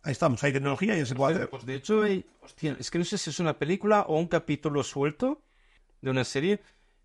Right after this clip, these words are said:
Speaker 2: que también trataba el tema este de el... a una chica le roban la, la vida.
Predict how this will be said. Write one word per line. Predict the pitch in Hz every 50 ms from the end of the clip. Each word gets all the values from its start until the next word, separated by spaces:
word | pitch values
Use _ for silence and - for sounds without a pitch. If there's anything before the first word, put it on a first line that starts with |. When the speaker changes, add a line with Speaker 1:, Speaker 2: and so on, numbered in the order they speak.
| _ _
Speaker 2:
que | - 143 139
también | - 151 143 151 165 175
trataba | 196 185 - 190 190 185 180
el | 170
tema | - 170 160 160 170 180
este | 196 185 - - 196 196
de | 180 175 160 147 143 143 139 135 135 135 135 135 131 131 120 135 135 - - _ _
el... | - 135 127 123 123 120 120 120 120 117 117 117 113 113 110 110 107 107 104 101 98 - _ _ _ _ _ _ _ _
a | _ 123 127
una | 131 151 175 170
chica | - - - 196
le | 185 180 160
roban | 151 156 165 170 175 165
la, | 156 143 139 131 123 123 120 117 113 113 110 110
la | 110 113
vida. | 123 165 170 160 196 262